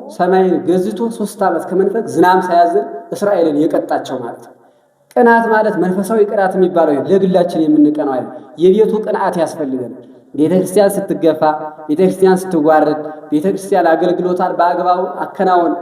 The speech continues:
አልችል ስትል ያን ጊዜ የቤቱ ቅናት ልኛል ያስፈልገናል፣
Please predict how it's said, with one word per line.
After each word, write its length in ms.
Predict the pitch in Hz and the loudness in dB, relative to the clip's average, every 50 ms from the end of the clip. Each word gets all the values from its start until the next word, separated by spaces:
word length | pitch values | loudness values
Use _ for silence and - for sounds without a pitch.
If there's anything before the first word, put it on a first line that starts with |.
| - 190 | -2 0
አልችል 380 | 175 190 202 190 - 208 190 - | 0 0 0 0 0 -2 -4 -4
ስትል 440 | - - 233 226 - - 247 262 254 262 254 - - - - - | -4 -6 -6 -6 -2 0 0 0 0 -2 -10 -14 -14 -14 -4 0
ያን 200 | 156 165 165 170 165 | 2 2 4 4 2
ጊዜ 160 | 170 160 170 160 147 143 | 0 0 0 0 0 0
የቤቱ 280 | 147 151 165 165 151 170 | 0 0 0 0 -2 -4
ቅናት 260 | 165 - 147 143 135 139 | -8 -6 -4 -4 -4 -4
ልኛል 260 | 139 135 139 139 127 131 | -4 -2 -2 0 0 0
ያስፈልገናል፣ 640 | 127 123 - - 131 117 123 117 120 113 113 - | -2 -2 -2 -4 -6 -6 -6 -8 -8 -10 -12 -12